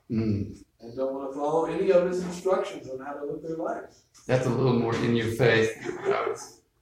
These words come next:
Speaker 1: <laughs> even contemplating. But
Speaker 2: They, they crucify, they wanna keep him up there
Speaker 1: I know.
Speaker 2: all the time.
Speaker 1: Yeah.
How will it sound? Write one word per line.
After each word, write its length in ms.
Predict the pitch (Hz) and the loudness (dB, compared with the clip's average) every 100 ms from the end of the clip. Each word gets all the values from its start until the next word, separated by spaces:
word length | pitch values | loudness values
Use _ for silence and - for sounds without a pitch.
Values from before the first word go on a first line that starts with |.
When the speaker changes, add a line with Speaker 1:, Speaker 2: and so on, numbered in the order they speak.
| _ | _
Speaker 1:
<laughs> 2500 | 349 349 370 370 359 - - - 135 - - - - - - - - - - - 330 339 - - _ _ _ | -2 -2 0 0 0 -4 -8 4 4 4 0 -6 -10 -12 -16 -18 -10 -6 -6 0 0 0 -4 -14 _ _ _
even 480 | 123 110 107 104 - | 2 4 4 2 -2
contemplating. 800 | 113 113 104 101 - - - - _ _ - - - | -2 0 -2 -4 -6 -8 -12 -20 _ _ -16 -8 -6
But 380 | - - - _ - | -4 -8 -14 _ -10
Speaker 2:
They, 220 | - - - | -6 -6 -8
they 320 | - 143 139 139 170 | -6 -6 -6 -8 0
crucify, 440 | 196 - 135 135 | 0 0 -4 -4
they 100 | 156 | -2
wanna 180 | 175 175 | -2 -2
keep 220 | 190 196 | -2 -2
him 120 | 175 | -4
up 240 | 170 - - | -4 -6 -6
there 300 | - - - _ 90 | -6 -6 -18 _ -6
Speaker 1:
I 140 | 53 | -4
know. 340 | - - - - - - | -2 -4 -8 -12 -14 -10
Speaker 2:
all 280 | 269 294 | -8 -8
the 120 | - - | -6 -6
time. 180 | - - - _ _ _ _ _ _ _ - | -8 -10 -18 _ _ _ _ _ _ _ -10
Speaker 1:
Yeah. 360 | 107 110 131 | -6 -4 -4